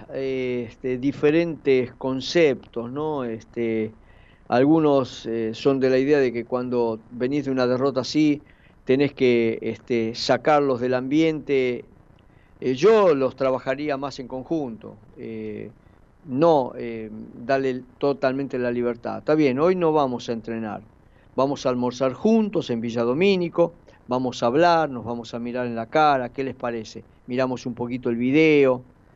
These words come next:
eh, vemos dónde tuvimos las mayores fallas, porque si todo eso,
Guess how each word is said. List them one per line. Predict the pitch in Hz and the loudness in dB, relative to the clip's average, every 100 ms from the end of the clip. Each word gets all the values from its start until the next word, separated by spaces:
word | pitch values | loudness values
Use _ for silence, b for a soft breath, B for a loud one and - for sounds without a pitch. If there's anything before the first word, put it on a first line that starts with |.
| b b - | b b -6
eh, | 123 120 120 117 113 | -2 0 0 0 0
vemos | 135 160 143 123 | 4 4 4 2
dónde | 151 147 135 | 0 0 -4
tuvimos | 135 139 139 127 | -2 -4 -2 -2
las | 120 | -2
mayores | 127 127 135 127 | -4 -2 -2 0
fallas, | - 165 147 131 131 - b b _ | 2 4 2 0 -6 -10 b b _
porque | 147 165 | -6 -6
si | 156 | -8
todo | 180 285 269 208 | -8 -6 2 2
eso, | 147 - 123 | 2 -4 -12